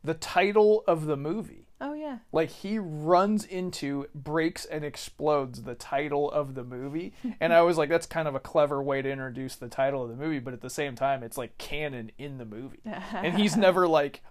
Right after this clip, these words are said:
Speaker 1: "I fucking ran into my own name in giant
Speaker 2: <laughs>
Speaker 1: letters." <laughs> That's never one of the things that's bothering him. Um, and he lands in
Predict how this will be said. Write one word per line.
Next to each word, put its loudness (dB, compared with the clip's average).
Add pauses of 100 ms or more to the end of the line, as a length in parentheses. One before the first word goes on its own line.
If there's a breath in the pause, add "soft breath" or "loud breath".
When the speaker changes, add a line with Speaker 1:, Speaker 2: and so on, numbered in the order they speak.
Speaker 1:
"I 4
fucking 4
ran 2
into 2
my 2
own 0
name -4
in -2
giant 4
Speaker 2:
<laughs> -
Speaker 1:
letters." 2 (160)
<laughs> 6
That's 4
never 8
one 4
of 0
the 4
things 4
that's 6
bothering 6
him. -2 (880 loud breath)
Um, 4 (720)
and -8
he -2
lands 2
in -2